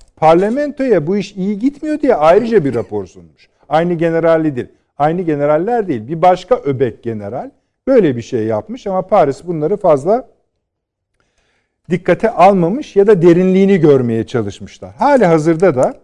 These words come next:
Fransa'da başkan konuşmuş değil. Yani Macron devlet başkanı olarak konuşmuş değil. Ama alt kademelerde bu konu hararetlice takip ediliyor. Fransa basında üzerine gidiyor.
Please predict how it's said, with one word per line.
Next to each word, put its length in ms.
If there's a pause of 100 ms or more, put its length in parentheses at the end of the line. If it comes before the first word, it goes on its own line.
(100)
Fransa'da 600 (340)
başkan 400
konuşmuş 580
değil. 120
Yani 180
Macron 460
devlet 300
başkanı 380
olarak 300
konuşmuş 540
değil. 200 (220)
Ama 140
alt 220
kademelerde 800 (240)
bu 140
konu 340 (760)
hararetlice 880
takip 440
ediliyor. 460
Fransa 460
basında 360
üzerine 400
gidiyor. 360